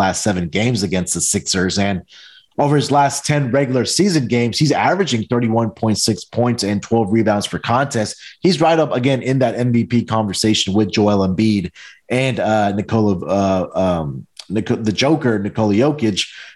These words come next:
But, you know, Giannis has, uh, gone over this projection in six out of the last seven regular season games. And I expect that success to continue tonight for Giannis. I, you know, he's, I mean, what more can we say? Like, we, we've seen what this guy has done. Multiple M V Ps, Defensive Player of the Year,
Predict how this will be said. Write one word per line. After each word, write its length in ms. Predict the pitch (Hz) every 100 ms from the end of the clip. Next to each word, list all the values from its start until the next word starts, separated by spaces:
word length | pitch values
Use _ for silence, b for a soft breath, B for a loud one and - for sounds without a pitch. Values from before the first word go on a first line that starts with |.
| -
But, 260 | 131 127 -
you 80 | 147
know, 340 | 143 123 120 -
Giannis 680 | 117 139 151 165 160 127 -
has, 540 | - 127 117 - - - 127
uh, 320 | 127 117 - - -
gone 220 | 117 127
over 220 | 117 135
this 100 | 127
projection 440 | - 107 123 120 117
in 60 |
six 220 | - 120
out 60 | 123
of 60 | 110
the 60 |
last 360 | 107 101 - -
seven 240 | 113 104
regular 340 | 101 104 101 98
season 380 | - 101 92
games. 500 | 90 123 131 123 117 - B B -
And 60 |
I 20 |
expect 300 | 131 - 170
that 140 | 170 147
success 360 | 139 - 143
to 80 | 147
continue 400 | - 107 110 127
tonight 320 | 123 107 95
for 80 | -
Giannis. 440 | 92 95 95 98 95
I, 40 |
you 160 | 95 104
know, 120 | 107
he's, 440 | 101 110 98 - - _ _ -
I 20 |
mean, 160 | 143 143
what 140 | 147
more 120 | 147
can 140 | 147 135
we 60 |
say? 160 | 117 120
Like, 200 | 92 95
we, 140 | 120
we've 180 | 127 143
seen 360 | 139 - 151 139
what 100 | 120
this 160 | 120
guy 200 | - 110
has 80 | 104
done. 280 | 90 107 98 B B -
Multiple 440 | 143 143 135 131
M 80 | 120
V 120 | 117
Ps, 340 | - 113 101
Defensive 440 | 104 - 131 123 117
Player 200 | 123 113
of 60 |
the 80 | 104
Year, 460 | 95 101 98 95